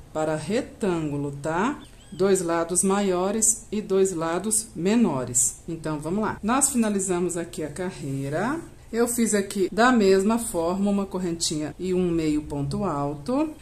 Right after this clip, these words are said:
Agora, sobe três correntinhas pra um primeiro ponto alto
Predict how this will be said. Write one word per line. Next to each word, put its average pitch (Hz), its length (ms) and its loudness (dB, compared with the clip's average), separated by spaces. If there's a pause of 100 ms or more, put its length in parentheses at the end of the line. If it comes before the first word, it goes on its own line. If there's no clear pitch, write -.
Agora, 214 520 4
sobe 170 440 2
três 214 420 2
correntinhas 190 840 0
pra 180 300 -2
um 175 160 0
primeiro 170 440 0
ponto 156 460 -4
alto 165 720 -2